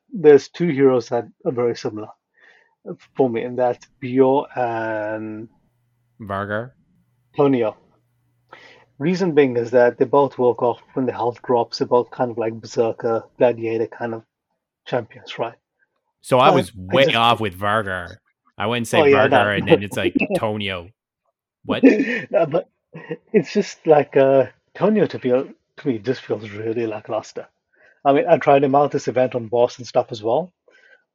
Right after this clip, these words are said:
Speaker 1: but I was like, "Okay," especially when we had the boss on Sunday, right?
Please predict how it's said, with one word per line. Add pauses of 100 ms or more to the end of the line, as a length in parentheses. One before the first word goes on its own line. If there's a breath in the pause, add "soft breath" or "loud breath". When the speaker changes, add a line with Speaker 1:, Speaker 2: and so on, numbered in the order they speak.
Speaker 1:
but (180)
I
was
like,
"Okay,"
especially
when
we
had
the
boss
on
Sunday,
right?